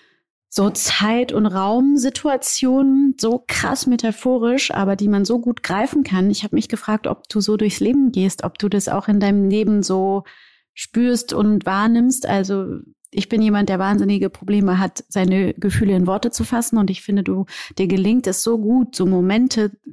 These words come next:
greifbar und fühlbar zu machen. Ist das etwas, was du eh in dir trägst, oder war das eine spezielle Arbeit für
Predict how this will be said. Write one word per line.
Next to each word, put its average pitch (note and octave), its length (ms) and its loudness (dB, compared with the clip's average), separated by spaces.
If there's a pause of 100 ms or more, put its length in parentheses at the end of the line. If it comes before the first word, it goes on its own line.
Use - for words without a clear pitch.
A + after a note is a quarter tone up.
(260)
greifbar G#3+ 400 -2
und F#3+ 120 2
fühlbar A3 400 2
zu - 120 -4
machen. F#3+ 480 2 (580)
Ist A#3 160 -2
das C4 140 -2
etwas, - 560 -4
was - 340 -4
du G#3+ 180 2
eh A3+ 260 0
in A3+ 200 2
dir B3+ 160 0
trägst, C4 540 -4
oder G#3 420 -2 (140)
war G#3 180 -4
das G3+ 160 -2
eine G#3+ 100 0
spezielle G#3+ 640 -2
Arbeit F#3 480 -2
für G#3 560 0